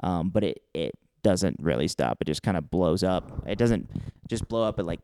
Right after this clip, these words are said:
catches on fire, uh, 'cause it runs through, like, a gas tank or a gas station. And then, uh,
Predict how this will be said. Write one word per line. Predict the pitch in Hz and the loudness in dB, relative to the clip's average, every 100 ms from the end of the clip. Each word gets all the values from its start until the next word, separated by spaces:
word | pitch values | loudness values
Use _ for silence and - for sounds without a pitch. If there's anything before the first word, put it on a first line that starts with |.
| - - | -14 -10
catches | 120 - 107 | -8 -8 -8
on | 98 | -8
fire, | 92 - 90 113 156 - - _ _ _ _ - | -10 -14 -12 -10 -10 -14 -20 _ _ _ _ -2
uh, | 95 80 85 | 0 0 -2
'cause | 98 | -4
it | 87 | -2
runs | 98 98 | -4 -4
through, | 104 | -4
like, | 92 85 | -4 -4
a | 87 | -10
gas | 95 98 98 | -8 -8 -8
tank | - 101 95 - - | -6 -4 -4 -8 -8
or | 95 | -6
a | 92 | -6
gas | 90 92 - | -6 -8 -4
station. | 101 101 113 113 123 - | -4 -4 -6 -6 -10 -14
And | 92 98 | -10 -8
then, | 95 92 95 92 | -6 -6 -4 -4
uh, | 85 80 113 | -6 -8 -10